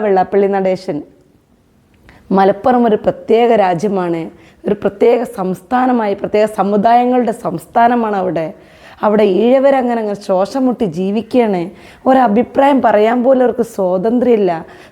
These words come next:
സ്വന്തമായി സ്ഥാപനങ്ങളില്ല, പഠിക്കാനുള്ള സൗകര്യങ്ങളില്ല. പാവം, എന്താ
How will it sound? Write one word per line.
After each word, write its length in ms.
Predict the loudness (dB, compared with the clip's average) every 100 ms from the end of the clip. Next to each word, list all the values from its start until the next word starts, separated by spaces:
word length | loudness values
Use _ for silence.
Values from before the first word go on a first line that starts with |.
| -4
സ്വന്തമായി 480 | 2 2 4 2 0
സ്ഥാപനങ്ങളില്ല, 920 | -2 -2 -2 0 0 2 2 2 2 -2 -6 -14 -20 _
പഠിക്കാനുള്ള 640 | 0 0 0 0 2 2 0 0
സൗകര്യങ്ങളില്ല. 840 | 0 2 2 2 2 2 0 0 -6 -10 -4
പാവം, 340 | -2 -2 -4 -6 -12 _ _ _ _ _ _ _ _ _ _ -20 -14 0 4
എന്താ 260 | 4 4